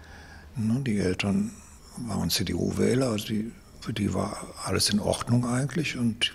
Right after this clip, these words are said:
kamen nicht auf die Idee, das in Frage zu stellen, sondern das war die Jugend, die dann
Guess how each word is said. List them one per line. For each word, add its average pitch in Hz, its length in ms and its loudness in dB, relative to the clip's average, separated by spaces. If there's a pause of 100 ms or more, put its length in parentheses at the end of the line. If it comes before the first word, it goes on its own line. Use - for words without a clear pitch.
(160)
kamen 98 300 2
nicht 101 120 0
auf 98 160 -4
die 107 160 2
Idee, 107 400 0 (760)
das 98 180 -2
in 110 80 6
Frage 92 340 4
zu - 140 2
stellen, 147 400 4
sondern 123 260 4
das 95 200 0
war 92 120 0
die 131 100 2
Jugend, 107 500 4
die 98 80 0
dann 92 260 -2